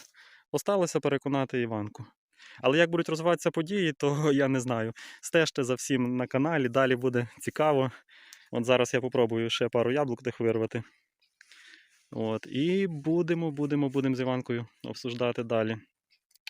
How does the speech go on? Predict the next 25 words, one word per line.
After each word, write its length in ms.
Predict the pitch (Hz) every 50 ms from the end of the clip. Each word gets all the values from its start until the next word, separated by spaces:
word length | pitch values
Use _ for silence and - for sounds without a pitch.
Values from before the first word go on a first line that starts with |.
| - -
Було 220 | 131 147 156 175
б 40 | -
цікаво, 460 | - - - - 131 117 113 110 113
було 220 | 113 123 123 135 139
б 60 | -
цікаво. 460 | - - - - 135 135 151 151 147 - _ _ _ _ _ _ _ _ _ _ _ _ _ _ _ _ _ _ _ _ _ _ _ _ _ _
То 120 | - 151 147
я 100 | 147 147
недалеко 580 | 151 143 156 156 156 156 143 - 143 131 131 - - - -
від 160 | 131 131 127
нашого 400 | 143 135 131 - - 135 123 131
міста, 360 | 131 151 175 175 - - 151
де 120 | 131 143 135
ми 120 | 131 131
живемо. 420 | 120 127 120 123 120 120 123 120 - - - _ _ -
Ну, 100 | 131 120
звідси 280 | 113 135 131 - -
його 140 | 131 123 131
не 80 | 127 123
видно. 300 | 143 156 139 135 127 120 - _ _ _ - - -
Бачу, 260 | - 127 131 - - 131
тут 180 | 139 - -
люди, 220 | 127 127 123 127 123
е, 80 | 120 - _ _ - - - - 120 117 117 113
займаються. 640 | 110 117 117 123 147 160 165 151 139 - - 135